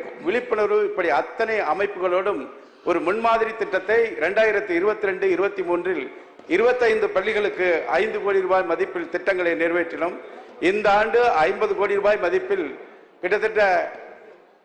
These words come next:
நூறு பள்ளிகளுக்கான அந்த திட்டத்தை நிறைவேற்ற இருக்கிறோம் என்பதை தெரிவித்துக் கொண்டு, மாண்புமிகு தமிழ்நாடு முதலமைச்சர் அவர்கள் பசுமை தமிழகம் திட்டம் என்கின்ற மகத்தான திட்டத்தை, ஆண்டுக்கு பத்து கோடி மரங்களை நடவு செய்கின்ற அந்த பணிகளை மேற்கொண்டிருக்கிற அந்த வகையில்,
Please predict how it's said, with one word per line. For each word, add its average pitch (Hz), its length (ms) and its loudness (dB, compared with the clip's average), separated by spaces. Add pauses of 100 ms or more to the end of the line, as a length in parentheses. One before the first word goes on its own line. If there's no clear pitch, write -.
(340)
நூறு 226 280 2
பள்ளிகளுக்கான 202 880 2
அந்த 170 240 0
திட்டத்தை 190 400 -2
நிறைவேற்ற 202 500 0
இருக்கிறோம் 190 320 -2
என்பதை 170 360 0
தெரிவித்துக் 175 340 0
கொண்டு, 160 420 0 (520)
மாண்புமிகு 202 460 2
தமிழ்நாடு 202 440 2
முதலமைச்சர் 190 460 0
அவர்கள் 170 480 -2 (280)
பசுமை 214 460 0
தமிழகம் 190 460 -2
திட்டம் 185 280 -2
என்கின்ற 175 300 -2
மகத்தான 185 460 0
திட்டத்தை, 175 580 -4 (480)
ஆண்டுக்கு 226 560 2
பத்து 190 320 -2
கோடி 214 280 0
மரங்களை 202 440 0
நடவு 185 320 0
செய்கின்ற 190 340 0
அந்த 165 180 0
பணிகளை 196 380 -2
மேற்கொண்டிருக்கிற 170 640 -4
அந்த 165 380 0
வகையில், 185 480 -2